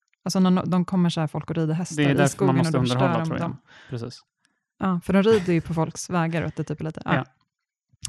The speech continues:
Speaker 1: Eh, men, ehm, okej. De
Speaker 2: Mm.
Speaker 1: behöver häst-, ja. Men han riskerade då sin, eh,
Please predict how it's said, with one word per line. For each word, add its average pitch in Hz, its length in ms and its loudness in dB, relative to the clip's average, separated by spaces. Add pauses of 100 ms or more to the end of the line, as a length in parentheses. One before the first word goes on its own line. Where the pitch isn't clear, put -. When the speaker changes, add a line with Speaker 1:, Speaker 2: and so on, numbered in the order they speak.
(140)
Speaker 1:
Eh, 170 640 2
men, 165 500 4
ehm, 156 340 2 (580)
okej. 190 240 -4 (480)
De 143 60 -4
Speaker 2:
Mm. 135 120 4
Speaker 1:
behöver 170 180 2
häst-, 180 220 -4 (260)
ja. 175 160 -2 (680)
Men 190 220 2
han 196 160 4
riskerade 196 560 2
då 156 200 0
sin, 156 520 2
eh, 151 460 0